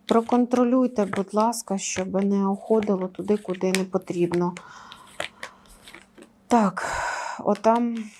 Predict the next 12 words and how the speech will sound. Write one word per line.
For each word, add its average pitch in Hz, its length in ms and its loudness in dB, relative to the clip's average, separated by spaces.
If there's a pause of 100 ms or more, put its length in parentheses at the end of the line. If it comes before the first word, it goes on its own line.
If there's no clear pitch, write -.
(960)
складно 202 840 0
буде. 208 300 2
Сім 262 320 4
годин 233 360 2
ранку. 208 560 2 (480)
Хто - 260 4
дивиться, 233 560 2
хто 214 240 -2
звідти, 220 380 -2
п'ять-сім 220 840 2
годин 202 400 -2
ранку. 180 500 0